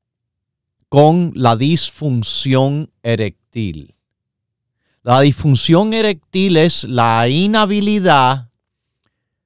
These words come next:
de tener o mantener una erección en el pene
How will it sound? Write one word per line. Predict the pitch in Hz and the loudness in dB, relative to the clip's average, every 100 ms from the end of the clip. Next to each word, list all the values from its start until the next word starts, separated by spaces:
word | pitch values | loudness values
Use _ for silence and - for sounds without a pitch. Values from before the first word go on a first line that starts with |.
| _ _ _ | _ _ _
de | 113 127 | -4 -2
tener | 139 127 147 208 254 247 247 208 _ _ _ _ _ _ _ _ | 0 0 2 2 0 0 -6 -10 _ _ _ _ _ _ _ _
o | - 156 | 0 2
mantener | 160 214 285 262 214 180 151 131 127 147 - | 4 2 0 0 0 2 2 2 0 -4 -8
una | 143 170 180 175 | -4 -2 0 0
erección | 143 117 - - 131 120 98 90 92 _ _ _ _ _ _ _ _ _ _ _ _ _ _ _ _ | -2 -6 -8 -4 -2 -2 -4 -8 -12 _ _ _ _ _ _ _ _ _ _ _ _ _ _ _ _
en | 87 | -12
el | 107 135 | -10 -12
pene | - 101 90 107 113 | -8 -6 -4 -6 -10